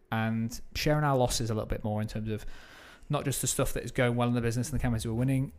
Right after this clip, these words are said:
the issues we're having with clients, all that good stuff. I'm really excited about the next hundred episodes, and we've got, like, seventy-four reviews.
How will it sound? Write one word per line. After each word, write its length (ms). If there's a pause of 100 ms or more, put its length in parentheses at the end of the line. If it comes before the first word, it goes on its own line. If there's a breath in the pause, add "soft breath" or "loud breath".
(140)
the 100
issues 240
we're 60
having 180
with 80
clients, 680
all 140
that 140
good 140
stuff. 380 (220)
I'm 180
really 300
excited 240
about 160
the 60
next 140
hundred 200
episodes, 500 (680 soft breath)
and 380 (480)
we've 120
got, 120
like, 120
seventy-four 580
reviews. 400